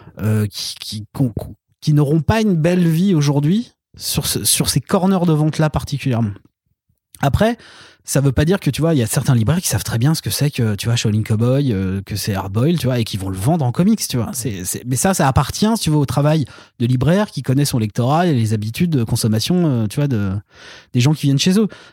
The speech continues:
Donc ça, c'est autre chose. Mais par contre, euh, t'as des libraires qui, euh, naturellement voient comics ou commandent pas, ou alors laissent directement dans, dans un coin, si tu veux, au fond, avec justement tous les super-héros.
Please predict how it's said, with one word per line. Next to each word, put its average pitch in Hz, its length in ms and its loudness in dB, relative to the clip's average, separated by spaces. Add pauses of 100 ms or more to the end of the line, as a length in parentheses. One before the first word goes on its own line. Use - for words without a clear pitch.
Donc 131 100 0
ça, 185 160 0
c'est 175 140 2
autre 175 160 0
chose. 170 320 2
Mais 127 140 2
par 123 200 0
contre, 220 460 -2 (100)
euh, 113 480 -2
t'as 127 80 0
des 120 120 2
libraires 156 480 2
qui, 170 280 2
euh, 107 300 2
naturellement 135 380 4
voient 127 160 4
comics 175 340 4
ou 208 80 4
commandent 160 320 2
pas, 202 260 2
ou 151 140 2
alors 165 200 2
laissent 151 300 0
directement 143 380 2
dans, 143 140 2
dans 117 340 0
un 131 80 4
coin, 208 240 2
si - 80 -4
tu 156 80 -2
veux, 135 80 4
au 131 100 2
fond, 226 220 0
avec 139 160 0
justement 147 340 0
tous 175 100 -6
les 156 80 2
super-héros. 180 440 2